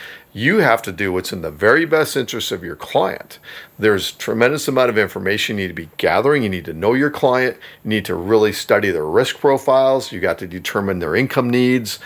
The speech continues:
Um, what is the money gonna be used for? To really make sure if you're gonna put a plan together,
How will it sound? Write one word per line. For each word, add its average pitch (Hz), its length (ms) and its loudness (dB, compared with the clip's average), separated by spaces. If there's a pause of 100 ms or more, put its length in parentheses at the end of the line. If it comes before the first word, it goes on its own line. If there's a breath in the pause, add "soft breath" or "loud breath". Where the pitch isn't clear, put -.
(300 loud breath)
Um, 90 320 -2
what 98 180 4
is 110 120 2
the 107 80 4
money 101 240 0
gonna 90 400 -4 (100)
be 101 80 -8
used 120 460 0
for? 127 520 4 (320 loud breath)
To 113 120 -2
really 147 640 2 (180)
make 131 240 0
sure 180 260 2
if - 80 0
you're 110 100 -2
gonna 113 140 4
put 101 160 -4
a 90 60 0
plan 185 400 0
together, 92 640 2